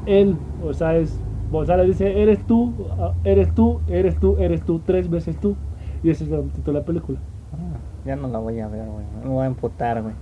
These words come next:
Speaker 1: Sí, o sea, está, te emputa. Bueno, ya, volvemos a los temas.
Speaker 2: <laughs>
Speaker 1: Este... ¿qué fue de mi semana? Bueno,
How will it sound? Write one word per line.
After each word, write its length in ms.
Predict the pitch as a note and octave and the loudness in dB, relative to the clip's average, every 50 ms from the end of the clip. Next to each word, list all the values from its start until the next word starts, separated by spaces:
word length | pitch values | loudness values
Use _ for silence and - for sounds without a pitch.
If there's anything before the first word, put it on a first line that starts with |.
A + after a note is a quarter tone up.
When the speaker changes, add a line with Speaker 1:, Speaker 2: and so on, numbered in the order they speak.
| - - | -8 0
Speaker 1:
Sí, 120 | - - G4 | 4 4 6
o 240 | F4 A#3+ C#4 C4+ | 8 8 8 8
sea, 140 | A3+ - D#4 | 8 6 6
está, 500 | D#4 - - G#4 G4+ G4 F#4 C#4+ A#3+ A#3+ - | 4 4 2 2 2 2 2 2 2 2 4
te 80 | - B3 | 4 4
emputa. 440 | A#3 A#3+ D4 D#4+ D#4+ - - D3+ C#3 | 4 4 2 0 0 0 0 0 2
Bueno, 300 | C#3+ G#3+ B3 C4 C4 B3+ | 4 6 6 8 6 6
ya, 220 | A#3+ C4+ C4+ B3+ | 8 6 6 6
volvemos 440 | A#3 A#3 A3+ A#3+ C#4 C#4+ D#4 D4 A#3+ | 6 6 6 6 6 6 4 4 4
a 60 | A3 | 4
los 120 | E3+ D#3 D3 | 4 4 4
temas. 420 | - F#3 G3 - G#3 C#4 - - - | 4 6 6 6 6 4 4 6 6
Speaker 2:
<laughs> 60 | G3+ - F#3+ - B3+ G#3+ - - - A#3+ - D3+ D3 C#3+ C3 B2 - - D#4 E4+ E4 | 6 6 8 8 6 6 4 4 2 2 2 0 -6 -8 -8 -8 -8 -6 -4 2 4
Speaker 1:
Este... 920 | G3 F#3+ F3+ F3 - - G3 F#3 F3+ F3 F3 F3 E3+ E3+ E3+ E3 E3 E3 D#3+ - - - - - - - - - - - - - - - - - - - | 4 4 4 2 2 4 6 6 6 6 4 4 4 4 4 4 2 0 -2 -6 -12 -14 -12 -12 -12 -12 -12 -14 -14 -16 -16 -16 -14 -14 -14 -8 0 4
¿qué 140 | B3 B3+ | 6 8
fue 160 | A3+ C4 C#4+ A#3+ | 8 8 8 8
de 100 | A#3 A3 | 8 6
mi 220 | G3 E3+ D3+ D3 | 6 4 2 2
semana? 640 | C3+ C3 D#3 D3+ D#3+ D3+ D3 C3+ C3 - - - - - | 0 0 0 0 0 0 -2 -4 -6 -10 -12 -12 -10 -2
Bueno, 300 | - G3 A#3 A#3+ A3+ G3 | 2 4 6 6 6 4